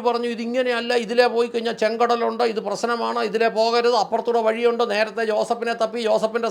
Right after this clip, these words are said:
സഹോദരന്മാർ പോയ വഴി അതിലൂടെ ഉണ്ട്, അതാണ് വഴി നല്ലത്" എന്നൊക്കെ പറഞ്ഞാലും ദൈവത്തിൻ്റെ പരിജ്ഞാനം പറഞ്ഞു,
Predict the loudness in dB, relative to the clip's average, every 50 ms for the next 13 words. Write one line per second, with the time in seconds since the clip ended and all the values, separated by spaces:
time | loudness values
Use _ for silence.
0 | 0 0 2 2 2 2 2 0 -2 -2 -2 -2 0 -2 -2 -2 0 0 0 2
1 | 2 2 2 4 4 4 4 4 2 -2 -2 -2 -6 -12 -20 -20 -18 -6 -2 -2
2 | 0 0 0 0 2 2 2 4 2 2 2 0 0 -2 -2 -2 -2 -2 -2 -2
3 | 0 0 2 2 2 0 2 0 0 0 -2 -4 -4 -4 -2 0 0 2 2 0
4 | 0 0 -2 -2 -2 -2 -4 -4 -4 -2 -2 -2 -2 -2 -4 -6 -8 -8 -6 -4
5 | -4 -4 -4 -6 -10 -12 -18 -20 -20 -12 -4 0 2 2 2 2 0 0 0 0
6 | 0 2 2 2 2 2 0 -4 -6 -6 -4 -4 -2 0 0 0 -2 -2 -4 -4
7 | -4 -2 -2 0 0 -2 -4 -4 -4 0 2 4 4 4